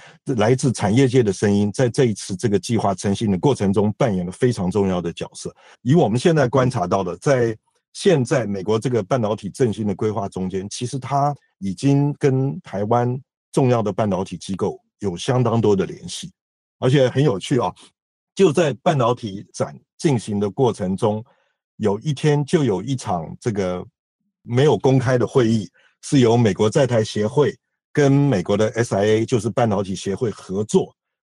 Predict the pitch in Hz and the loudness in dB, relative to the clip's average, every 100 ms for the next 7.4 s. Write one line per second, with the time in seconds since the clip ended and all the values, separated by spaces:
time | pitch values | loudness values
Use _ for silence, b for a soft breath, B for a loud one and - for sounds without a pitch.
0 | _ - 190 202 165 131 143 135 135 123 | _ 0 2 4 4 2 2 2 2 0
1 | 85 _ _ - 104 127 113 123 117 120 | 0 _ _ -6 -2 0 0 -2 -4 -4
2 | 120 117 117 107 90 90 101 110 - 76 | -4 -2 -2 -2 -6 -4 -2 -2 -6 -16
3 | - 87 92 _ _ _ _ _ 104 98 | -12 -10 -10 _ _ _ _ _ -4 0
4 | 151 127 123 - 123 - 117 101 165 120 | 0 0 -4 0 -2 -2 -6 -2 -4 -4
5 | 98 98 110 101 - _ _ _ _ _ | -6 -4 -4 -4 -8 _ _ _ _ _
6 | _ _ - 113 95 101 95 110 107 - | _ _ 0 0 -2 -6 -4 -2 -2 -4
7 | 92 98 - | -4 -4 -8